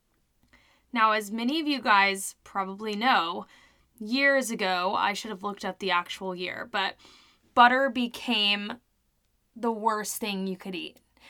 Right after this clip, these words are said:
And so everybody was switching to margarine, the "I can't believe it's not butter" and stuff like that, because they thought it was healthier than butter. Do keep in mind as well that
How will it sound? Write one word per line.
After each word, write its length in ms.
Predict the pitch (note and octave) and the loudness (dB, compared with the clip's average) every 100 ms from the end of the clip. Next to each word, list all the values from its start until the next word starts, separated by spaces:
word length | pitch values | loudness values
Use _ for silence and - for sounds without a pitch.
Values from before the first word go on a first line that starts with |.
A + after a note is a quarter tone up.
| - - | -20 -8
And 120 | A3+ | -4
so 120 | A#3 A3 | 0 2
everybody 500 | A#3+ C#4+ C4 B3+ A#3+ | 4 4 2 2 0
was 160 | A#3 | -2
switching 400 | - G3+ - G#3+ | -4 -6 -6 -8
to 140 | - A#3 | -6 -2
margarine, 800 | G3+ F3+ F3+ F#3 F3 F#3+ B3 - _ _ | 2 2 2 -4 -4 -2 -6 -8 _ _
the 180 | A3+ G#3+ | -6 -2
"I 200 | G#3 G#3 | 2 0
can't 280 | G3+ A3 G3+ | 0 -8 -6
believe 260 | A3 G#3 G3+ | -6 -6 -6
it's 160 | G3 | -6
not 220 | G3+ F#3+ | -2 -2
butter" 360 | G3 F#3 F#3+ F#3+ | 2 4 6 4
and 220 | F#3 F3+ | 2 -4
stuff 340 | - G#3 F#3 G#3 | -2 0 -2 -2
like 240 | F#3 - | -4 -4
that, 220 | - - - _ _ A#3+ | -4 -4 -8 _ _ -8
because 300 | A#3+ A#3 G3 | -6 -4 -4
they 140 | G3+ | -6
thought 240 | G3 F#3+ F#3 | 0 0 0
it 100 | - | -6
was 140 | F#3+ | -10
healthier 720 | - A3+ G#3 - F#3 F3+ E3+ | -4 -2 -2 -6 -2 -2 -2
than 200 | G3 F#3+ | -10 -6
butter. 380 | G3+ G3 - B3 _ _ - _ _ _ _ | -2 -2 -2 -18 _ _ -20 _ _ _ _
Do 180 | B3 B3 | -2 -2
keep 220 | C4 B3 | -4 -6
in 80 | A3+ | 2
mind 320 | C4+ A3+ G3 | 6 6 4
as 120 | F#3+ | -2
well 280 | A3 G3 F#3+ | 4 4 4
that 460 | G#3+ G3 - - | 0 -2 -2 -12